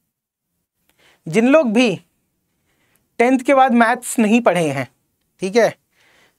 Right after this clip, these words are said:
आप में से जितने भी लोग हैं टेंथ के बाद मैथ्स नहीं पढ़े हैं या जो टेंथ के बाद मैथ्स पढ़े भी हैं, ये एक्स और वाई देख के घबराना मत, ठीक है। ये जो अलजेब्रा जो होता है वो हमारा काम आसान करने के लिए बनाया गया है,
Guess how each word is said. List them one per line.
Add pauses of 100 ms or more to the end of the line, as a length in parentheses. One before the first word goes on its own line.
(180)
आप
में
से (600)
जितने
भी
लोग
हैं
टेंथ
के
बाद
मैथ्स
नहीं
पढ़े
हैं
या
जो
टेंथ
के
बाद
मैथ्स
पढ़े
भी
हैं, (460)
ये (140)
एक्स
और
वाई
देख
के
घबराना
मत,
ठीक
है। (580)
ये
जो
अलजेब्रा
जो
होता
है
वो
हमारा
काम
आसान
करने
के
लिए
बनाया
गया
है,